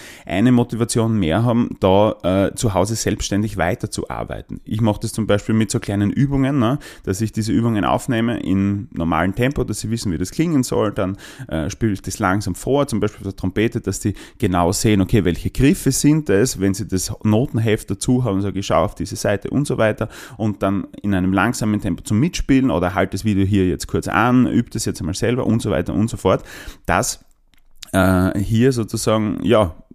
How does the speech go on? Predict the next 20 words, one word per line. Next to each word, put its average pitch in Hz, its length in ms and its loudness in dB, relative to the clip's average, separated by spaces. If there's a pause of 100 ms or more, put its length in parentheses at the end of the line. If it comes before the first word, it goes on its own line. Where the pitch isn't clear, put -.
(100)
der 85 720 -2
Schüler 127 320 4
oder 107 120 2
die 107 120 0
Schülerin, 113 400 0
wenn 107 80 0
es 107 60 -2
halt 110 120 -4
nur 101 80 -2
einmal 98 200 2
in 110 60 2
der 107 100 2
Woche 104 220 -2
in 104 120 -2
der 101 60 0
Stunde 117 440 0
ist, - 160 -4 (300)
trotzdem 104 360 0
zu 117 140 0
Hause 95 380 2